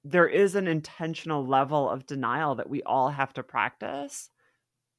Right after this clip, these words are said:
in order to, um, like, function and keep going. Like, we all have our things that are completely irrational that we hang on to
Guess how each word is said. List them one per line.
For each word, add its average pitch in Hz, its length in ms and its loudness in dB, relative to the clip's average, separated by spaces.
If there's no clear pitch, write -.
in 170 100 0
order 156 460 2
to, 131 800 -8
um, 131 540 -14
like, 139 240 -4
function 147 500 -2
and 143 140 -2
keep - 260 -10
going. 175 500 -4
Like, 165 140 2
we 196 120 -2
all 190 240 8
have 180 260 4
our 156 140 6
things 139 460 0
that 147 140 -2
are 147 120 4
completely 160 720 -4
irrational 170 920 -4
that 143 160 0
we 156 120 0
hang 170 340 -2
on 165 260 2
to 120 460 -6